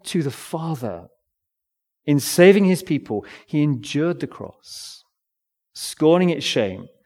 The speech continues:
and sat down at the right hand of the throne of God. So in the power of the Spirit that's within us, let's, res-, in response to him, like him,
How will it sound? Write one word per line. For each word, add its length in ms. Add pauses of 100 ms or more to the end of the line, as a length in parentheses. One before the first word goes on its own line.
(400)
and 160
sat 300
down 440 (320)
at 80
the 80
right 320
hand 420 (300)
of 80
the 60
throne 320
of 120
God. 360 (1700)
So 140
in 80
the 80
power 280
of 60
the 80
Spirit 360
that's 180
within 540
us, 600 (400)
let's, 400
res-, 200
in 200
response 440
to 120
him, 160
like 400
him, 540